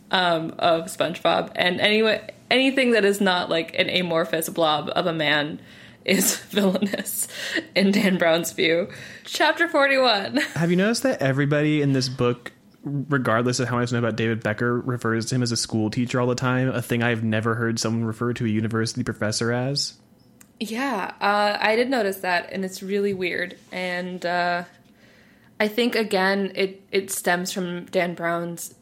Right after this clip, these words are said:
Speaker 1: uh, insecurity about him being literally a school teacher who teaches at Exeter.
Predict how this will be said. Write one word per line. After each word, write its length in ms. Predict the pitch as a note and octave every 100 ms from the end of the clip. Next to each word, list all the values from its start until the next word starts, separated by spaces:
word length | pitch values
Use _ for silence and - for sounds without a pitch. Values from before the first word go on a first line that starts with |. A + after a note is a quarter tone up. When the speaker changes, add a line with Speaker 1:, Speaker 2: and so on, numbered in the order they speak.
| -
Speaker 1:
uh, 520 | F3+ E3 D#3 D3 - -
insecurity 720 | F#3 F#3+ E3 F#3 E3 D#3 D3
about 400 | D3 D3 C#3+ D3 - -
him 480 | D#3+ F#3 D3+ C3+ - -
being 440 | D#3+ D#3 D3 G#2 -
literally 380 | F3+ E3 D#3 E3
a 60 |
school 340 | D#3+ - F3 E3+
teacher 240 | E3+ F3
who 80 | E3
teaches 240 | E3+ E3
at 120 | D#3 -
Exeter. 600 | D#3+ - - - -